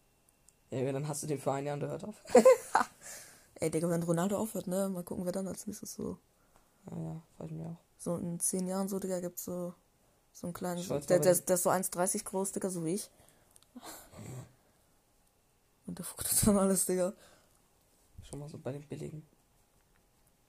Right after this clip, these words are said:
Speaker 1: Nee, Rainer.
Speaker 2: Rainer. Digga, wen würdest du dir denn noch so wünschen bei Dortmund?
Speaker 1: Das k-, ganz viele.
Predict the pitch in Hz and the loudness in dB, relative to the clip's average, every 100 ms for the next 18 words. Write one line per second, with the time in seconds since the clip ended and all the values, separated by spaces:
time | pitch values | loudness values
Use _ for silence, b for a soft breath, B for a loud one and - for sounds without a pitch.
0 | _ _ _ _ _ _ 175 160 165 - | _ _ _ _ _ _ -10 -8 -8 -10
1 | 214 190 190 196 196 b b b b b | -12 -12 -10 -12 -14 b b b b b
2 | b b _ _ _ _ _ _ _ 180 | b b _ _ _ _ _ _ _ -6
3 | 175 214 214 208 - 196 185 175 175 170 | 4 4 6 4 4 4 6 4 2 0
4 | 175 175 170 175 165 165 175 165 - b | -2 0 -2 -2 0 0 -2 -6 -8 b
5 | b - - _ - _ _ - - - | b -20 -20 _ -20 _ _ -20 -20 -20
6 | - 85 - - - 143 139 - 147 143 | -20 -20 -20 -20 -16 -14 -14 -8 -6 -6